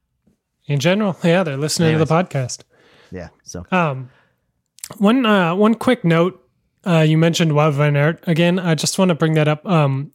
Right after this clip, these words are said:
Speaker 1: I saw it floating around on Twitter somewhere. Uh, somebody had quoted a bit of interview from him from the, from before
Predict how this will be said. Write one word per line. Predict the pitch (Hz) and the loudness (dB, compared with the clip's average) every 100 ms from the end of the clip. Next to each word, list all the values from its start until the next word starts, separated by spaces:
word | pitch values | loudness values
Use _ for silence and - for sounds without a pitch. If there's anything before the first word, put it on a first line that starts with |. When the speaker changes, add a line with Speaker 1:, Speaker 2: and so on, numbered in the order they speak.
| - | -4
Speaker 1:
I | |
saw | 196 269 285 196 | 0 2 2 0
it | - | 0
floating | 220 196 180 | 2 4 4
around | 170 156 | 2 2
on | 147 | 0
Twitter | - 160 143 131 | 0 0 0 0
somewhere. | 170 160 143 135 131 _ _ _ _ _ | 0 2 2 2 -2 _ _ _ _ _
Uh, | 151 139 | -2 0
somebody | 135 190 180 170 160 170 - - _ - | 2 2 2 2 0 -2 -10 -20 _ -10
had | - 170 156 139 _ _ 330 240 | 0 0 0 -4 _ _ -20 -16
quoted | - 202 170 165 156 | -2 0 2 -2 -4
a | 180 | -4
bit | 135 165 | 0 0
of | 170 143 | 0 -2
interview | 147 160 147 165 160 | 2 2 2 0 2
from | 180 156 | 0 2
him | 170 170 | 2 0
from | 156 151 | -2 -4
the, | 127 - _ - | -4 -8 _ -4
from | 170 131 | -2 -2
before | 131 - 151 156 | -6 0 0 0